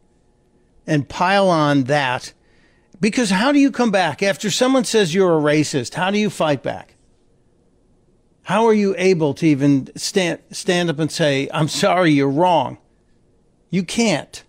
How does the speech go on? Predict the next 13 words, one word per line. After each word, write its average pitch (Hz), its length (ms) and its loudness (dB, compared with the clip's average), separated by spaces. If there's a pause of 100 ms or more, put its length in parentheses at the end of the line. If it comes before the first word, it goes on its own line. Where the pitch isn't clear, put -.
(1080)
It's - 220 -4
almost 208 500 0
impossible 151 760 -4
to - 120 -18
fight 135 340 -4
back - 380 -12 (240)
after 139 380 -8
that. 135 360 -14 (800)
So 143 460 -2
I, 156 260 -4
I 202 140 -2
don't 254 240 0
mind 196 680 0